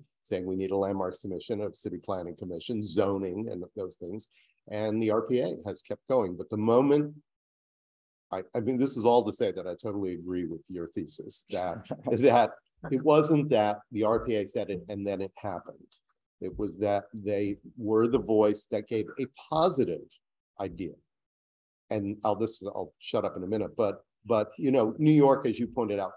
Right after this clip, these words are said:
Speaker 1: could never survive on a highway. New York could not be Los Angeles. It just didn't work that way. But that's a negative. That's saying it couldn't be the model of the twenty, twentieth, sort of mid twentieth century city.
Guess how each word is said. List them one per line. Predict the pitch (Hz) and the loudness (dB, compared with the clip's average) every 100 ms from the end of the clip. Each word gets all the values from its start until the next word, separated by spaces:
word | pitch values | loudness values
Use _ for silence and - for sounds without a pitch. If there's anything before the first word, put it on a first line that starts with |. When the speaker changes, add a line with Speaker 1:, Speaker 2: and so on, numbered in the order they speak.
| - | -8
Speaker 1:
could | 104 | -2
never | 113 113 110 | 0 2 0
survive | - 98 92 90 85 | -4 -6 -4 -4 -4
on | 95 | -8
a | 90 | -8
highway. | 98 92 | -6 -8
New | 107 110 | -4 0
York | 123 107 - | 2 2 -2
could | 92 | -4
not | 95 95 | -4 -4
be | |
Los | 85 80 - | -8 -8 -12
Angeles. | 80 78 _ - - _ _ - | -16 -18 _ -20 -20 _ _ -8
It | |
just | 104 117 | -4 -2
didn't | - 98 | -2 -2
work | 90 85 - | -2 -4 -8
that | 67 | -12
way. | 62 - _ _ _ _ _ _ _ | -14 -20 _ _ _ _ _ _ _
But | 135 135 - _ _ | 4 4 -2 _ _
that's | 147 151 - - - - | 2 2 0 -6 -8 -2
a | 117 | 4
negative. | 139 180 - - _ _ _ | 6 6 2 -4 _ _ _
That's | 117 117 | -4 0
saying | 147 127 110 | 2 2 0
it | 135 | -6
couldn't | - 175 160 139 | 0 2 4 4
be | 113 107 104 - - 101 | 4 2 0 -6 -12 -2
the | 104 101 98 | 2 2 0
model | 101 104 104 104 101 | -2 0 2 2 0
of | 98 | -2
the | 98 | -4
twenty, | 95 110 92 - _ - | -8 -8 -10 -12 _ -8
twentieth, | 117 101 92 - _ _ _ _ _ | -4 -2 -4 -8 _ _ _ _ _
sort | - 101 | -18 -12
of | 85 | -4
mid | 98 | -4
twentieth | 104 113 95 90 | -4 -4 -4 -4
century | - 95 - 92 | -6 -8 -8 -10
city. | - 147 156 | -6 -6 -6